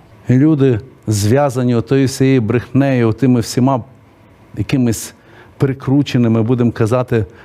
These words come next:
думками якихось старців, якісь передання старців вони пхають. Не зрозумі-, вони навіть не розуміють, хто є старці. Ті, хто в істині. Ви можете прочитати в Євангелії, де старці.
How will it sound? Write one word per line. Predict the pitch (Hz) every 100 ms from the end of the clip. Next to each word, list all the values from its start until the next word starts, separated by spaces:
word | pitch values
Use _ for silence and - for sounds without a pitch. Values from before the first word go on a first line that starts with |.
| -
думками | 110 127 110 147 143 120
якихось | 120 175 131 113
старців, | - - 151 151 120 131
якісь | 113 156
передання | - 143 131 147 151
старців | 131 - 151 135 -
вони | 123 135 123
пхають. | - 131 107 - - -
Не | 156
зрозумі-, | 143 139 147 147
вони | 147 175
навіть | 180 175
не | 180
розуміють, | 160 139 180 151
хто | - - 160
є | 156
старці. | 139 - 165 117 92 - - - - - -
Ті, | 156
хто | 139 170
в | 143 -
істині. | 202 160 - 120 98 95 90 - - - -
Ви | 156
можете | 175 151 -
прочитати | 147 175 175 202 165 147
в | 127
Євангелії, | 135 160 170 117 104 101 101 - -
де | 127 190
старці. | 165 - 190 139 104 - 92